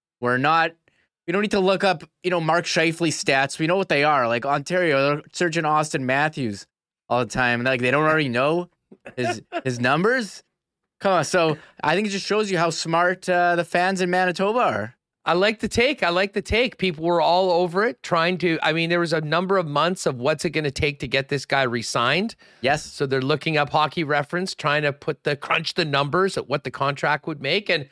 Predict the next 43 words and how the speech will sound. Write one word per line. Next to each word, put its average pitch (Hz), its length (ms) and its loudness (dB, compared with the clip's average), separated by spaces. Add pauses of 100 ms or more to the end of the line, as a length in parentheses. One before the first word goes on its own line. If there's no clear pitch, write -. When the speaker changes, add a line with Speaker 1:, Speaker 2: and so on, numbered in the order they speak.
(440)
Speaker 2:
and 190 140 -2
now 262 200 2
I 349 80 2
think 240 240 -6
there's 214 180 2
a 202 40 0
lot 196 220 4
of 196 80 0
Jet 202 240 0
fans 196 460 0
that, 208 200 0 (260)
you 180 120 0
know, 208 240 0 (920)
are 180 160 2
interested 214 420 -2
to 196 80 -6
see 226 160 0
how 240 120 2
he's 180 120 0
doing 220 180 0
with 233 120 0
the 190 60 0
Detroit 170 380 0
Red 214 220 2
Wings. - 320 -4 (560)
Um, 190 320 -2
so 170 220 -2
he 254 220 -2
is 262 140 0
at 202 200 0 (360)
twenty-nine 208 920 0
games, 175 460 0 (120)
only 240 180 2
three 240 260 -2
goals 226 300 2
on 196 80 2
the 165 100 0
season, 151 380 -2
but 131 220 -4
fourteen 196 360 0
assists, 151 380 -2
coming 185 300 0
around 156 400 2